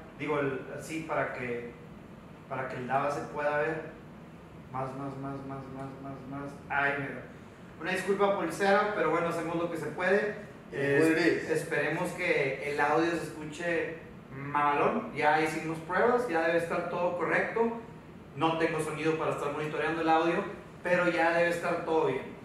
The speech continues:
Speaker 2: ¿Cómo vas a saber, güey, cuando estás viendo a alguien? O sea, ah, no, pues, nomás cuando empiece a hablar vas a cambiar la cámara, ¿verdad, güey?
Speaker 1: Sí, yo puedo ver ahí qué rollo.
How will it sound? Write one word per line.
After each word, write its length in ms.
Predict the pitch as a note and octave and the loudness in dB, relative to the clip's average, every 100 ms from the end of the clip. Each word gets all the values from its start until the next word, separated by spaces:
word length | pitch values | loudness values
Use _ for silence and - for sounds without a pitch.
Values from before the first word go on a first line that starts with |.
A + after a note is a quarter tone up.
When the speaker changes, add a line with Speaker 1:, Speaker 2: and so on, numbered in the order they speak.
| - | -10
Speaker 2:
¿Cómo 320 | - F#3+ G#3 | -6 0 2
vas 140 | A3 - | 2 0
a 60 | |
saber, 240 | D3 C#3+ D#3 | 2 2 2
güey, 220 | D#3+ F3 - - - - - - - - - - | 0 -2 -6 -12 -12 -10 -8 -10 -14 -16 -16 -6
cuando 300 | C#3 C#3 C3+ | 0 0 0
estás 320 | C3+ D3 C#3+ | -2 0 0
viendo 340 | D#3+ D#3+ E3 D3+ | 2 2 4 4
a 120 | B2+ | 4
alguien? 300 | C3+ C3+ G#2+ - - - - - - - | 2 -4 -6 -10 -16 -18 -18 -18 -18 -14
O 80 | - | -4
sea, 320 | B2 - - - - - - - - - | -2 -2 -8 -14 -16 -18 -18 -18 -18 -2
ah, 280 | - E3 - | 4 4 4
no, 60 | - | 2
pues, 100 | D3 C3 - - - - | -2 -4 -12 -18 -18 -14
nomás 160 | A2+ B2 | -12 -8
cuando 220 | D3 D3+ | -4 -2
empiece 240 | C#3+ D3 D#3 | 0 0 2
a 20 | |
hablar 220 | D3 C#3+ | 2 2
vas 120 | C#3 | 0
a 60 | D3 | -2
cambiar 240 | C3+ C3 | -4 -2
la 140 | B2+ C3 | -4 -4
cámara, 180 | C3+ A2+ | -6 -6
¿verdad, 240 | - - | -10 -10
güey? 120 | - - - | -12 -14 -10
Speaker 1:
Sí, 200 | G3+ F#3+ | -6 -2
yo 180 | E3+ | -2
puedo 200 | - F3+ | 0 0
ver 140 | F3+ F3+ | 2 2
ahí 160 | F3 - | 0 -2
qué 140 | D#3 | -4
rollo. 260 | D#3 D3+ | -4 -4